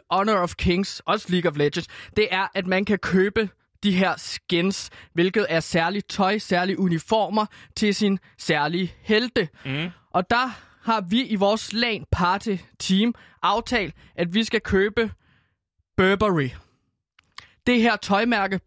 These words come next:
Speaker 2: Kan man have
Speaker 1: Burberry.
Speaker 2: Burberry på i Honor of Kings?
Speaker 1: Burberry indgik en aftale med Honor of Kings om, at de skulle lave nogle specielle skins,
Speaker 2: Ja.
Speaker 1: nogle specielle, øh, specielt tøj. Så vi aftalte, at vi skulle have den her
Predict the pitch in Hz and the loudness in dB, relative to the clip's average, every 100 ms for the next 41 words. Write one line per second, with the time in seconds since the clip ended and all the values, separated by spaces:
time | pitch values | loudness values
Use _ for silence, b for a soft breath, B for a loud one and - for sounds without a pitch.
0 | - 175 180 196 180 170 214 220 156 165 | 0 2 2 2 2 0 0 -2 -2 -2
1 | 160 139 143 147 - 147 151 - - _ | 0 0 0 -2 -4 -6 -6 -12 -20 _
2 | - 240 277 269 240 202 240 240 240 196 | 0 2 2 0 0 0 0 0 0 0
3 | 156 214 247 247 220 190 196 - 180 196 | 2 0 0 -2 0 2 0 0 0 2
4 | 214 165 - 233 262 - 214 202 185 202 | 2 0 0 0 0 -2 -2 -2 -4 -6
5 | 214 226 175 170 202 208 196 208 - 196 | -6 -2 0 2 2 0 -2 -4 0 0
6 | 190 196 - - 254 294 - - B 123 | 0 -2 -4 -4 -2 -2 -4 -14 B 0
7 | 220 - 247 - 170 175 220 b b b | 0 0 -2 2 2 2 -2 b b b
8 | _ - - 151 - 196 170 - 214 208 | _ -10 -8 -8 -8 -10 -10 -6 -2 0
9 | 247 - - - 262 311 b b b b | 0 -2 -6 0 0 0 b b b b
10 | b - 226 208 277 226 254 269 240 202 | b -2 0 2 2 0 0 -2 -2 0
11 | 196 233 240 196 220 233 233 214 202 | -2 -2 -2 0 0 0 0 2 2